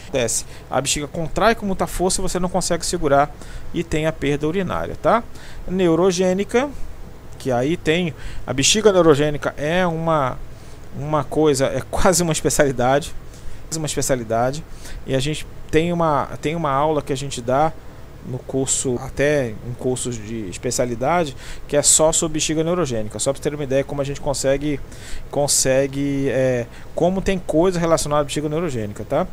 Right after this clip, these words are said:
E, e classifica-, só pra vocês terem uma ideia de classificar, bexiga neurogênica, ela é classificada com uma, um distúrbio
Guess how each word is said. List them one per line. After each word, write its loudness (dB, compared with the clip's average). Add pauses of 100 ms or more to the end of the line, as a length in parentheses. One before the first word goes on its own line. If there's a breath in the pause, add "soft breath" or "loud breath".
(380 loud breath)
E, -2
e -16
classifica-, 0
só 2
pra 0
vocês -2
terem -2
uma -4
ideia 2
de -10
classificar, -4 (1500 loud breath)
bexiga 2
neurogênica, 0
ela 2
é -2
classificada -2
com -6 (420 loud breath)
uma, 0 (200)
um -2
distúrbio -4